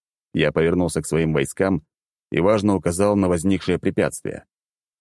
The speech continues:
«А ну-ка, чудо-богатыри, расхреначьте-ка эту калитку! Император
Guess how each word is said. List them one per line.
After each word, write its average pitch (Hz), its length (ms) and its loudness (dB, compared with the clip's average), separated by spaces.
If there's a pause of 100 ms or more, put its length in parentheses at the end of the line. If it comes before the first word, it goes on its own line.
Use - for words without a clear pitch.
(420)
«А 110 120 4
ну-ка, 202 360 4
чудо-богатыри, 175 800 2
расхреначьте-ка 165 1040 2
эту 165 340 2
калитку! 151 560 2 (220)
Император 123 600 2